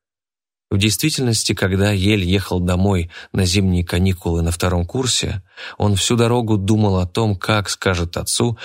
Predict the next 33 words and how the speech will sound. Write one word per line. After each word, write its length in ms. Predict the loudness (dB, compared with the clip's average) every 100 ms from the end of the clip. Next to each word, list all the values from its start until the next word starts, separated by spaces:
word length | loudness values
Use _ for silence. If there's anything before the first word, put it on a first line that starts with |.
| -14 -10
что 220 | -4 -4
переводится 680 | 0 0 2 2 2 -2 -2
из 120 | -4
финансов 760 | 0 0 2 0 -2 -6 -14 _ _
на 160 | 0
историю 420 | 0 0 2 2 2
искусства. 680 | 0 -2 -4 -4 -8 -12 _ _ _ _ -20 -4
И 80 | -2
в 120 | 0
первый 300 | 0 2 2
же 160 | 2 4
вечер 320 | 2 2 -2
к 100 | 0
ним 160 | 0
домой 320 | 2 2 2 0
позвонил 520 | -2 0 2 2 2
его 220 | 2 2
дружок 560 | 2 0 0 -2 -4 -20 -20 -18 -18 -2
и 120 | -2
принял 460 | 0 0 2 2 2
отца, 440 | 0 0 0 -2
взявшего 480 | -2 0 0 -2 -2
трубку, 520 | -2 -6 -6 -8 -6
за 160 | -2 0
Еля. 440 | 2 0 -2 -6 _ _ _ _ _ _ _ -2
«Я 180 | -2 0
по 100 | -2
тебе 260 | 2 0
скучаю, 560 | 0 -2 -2 0 0 2
малыш». 540 | 0 -2 -4 -8 -10 _ _ _ _ _ _ _ _
И 100 | 0
отец 340 | 0 2 0 0
сказал: 580 | 0 0 0 -2 -4